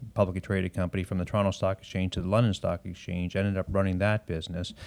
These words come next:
bought over thirty companies, had three exits, et cetera. Point being is, you can't do all those things in that time frame and take Sundays off.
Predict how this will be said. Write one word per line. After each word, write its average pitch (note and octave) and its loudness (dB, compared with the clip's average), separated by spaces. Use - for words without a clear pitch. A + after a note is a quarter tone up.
bought G#2+ 10
over A2 6
thirty G2+ 2
companies, F#2+ -2
had G#2 4
three G2+ 0
exits, F#2 2
et F#2 -4
cetera. G2 0
Point B2+ 8
being A#2 6
is, F#2 2
you C#3 10
can't C#3 8
do B2+ 10
all A2 12
those G#2 4
things G#2+ 2
in G2+ 2
that F#2+ 2
time A2 2
frame F2+ -2
and F2+ -2
take G2 0
Sundays G2 2
off. E2 -2